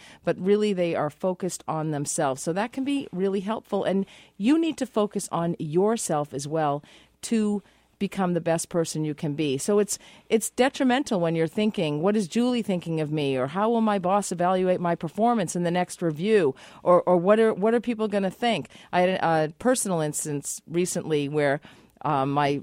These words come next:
sister was worried about my parents, and because their phone got disconnected, and she's in New York and I'm in Boston, we were all, I mean, I'm in Vancouver, they're in Boston, we're having a conference call, and she was worried about them, and then she,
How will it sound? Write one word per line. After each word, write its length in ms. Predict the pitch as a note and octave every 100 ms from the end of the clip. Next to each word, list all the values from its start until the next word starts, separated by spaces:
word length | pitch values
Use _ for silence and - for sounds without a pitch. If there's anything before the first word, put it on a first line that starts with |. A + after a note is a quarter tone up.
| - -
sister 340 | - C#4 G3
was 160 | F3 E3
worried 260 | F3 E3
about 240 | D#3+ D3+ C#3
my 160 | D3
parents, 640 | C#3+ A3+ A#3 F#3+ G3 -
and 340 | F#3 D3+ D3 D3+
because 280 | D3+ F3 D3
their 120 | C3+
phone 260 | - C4
got 140 | A#3 E3+
disconnected, 640 | D#3 - E3 C#3+ D#3 F#3+
and 140 | G3+ E3
she's 180 | A3+ G3+
in 140 | F3
New 60 | D3+
York 340 | D3 E3+ F#3
and 80 | F#3+
I'm 140 | G3+
in 80 | E3
Boston, 400 | C#3+ D3+ - G3
we 80 | D#3+
were 120 | D#3+
all, 200 | E3+ F3
I 60 | F3
mean, 160 | F3
I'm 160 | E3 F3
in 100 | D#3+
Vancouver, 500 | D3+ C#3+ - F3+ G3
they're 220 | E3+ F3+
in 80 | C#3+
Boston, 420 | C#3+ D#3 - G#3+ - - -
we're 100 | E3+
having 240 | G3 F3
a 80 | D#3+
conference 500 | D#3+ G#3 A3 G3+ E3
call, 320 | - D#3 D3+ - - -
and 160 | - F#3
she 100 | G#3+
was 140 | F#3+
worried 260 | F#3+ B3 B3+
about 300 | A3+ A3+ A3
them, 340 | A#3 A3 A3 A3+
and 180 | D#3 E3
then 220 | F3+ F3+
she, 460 | - E3 D3 C3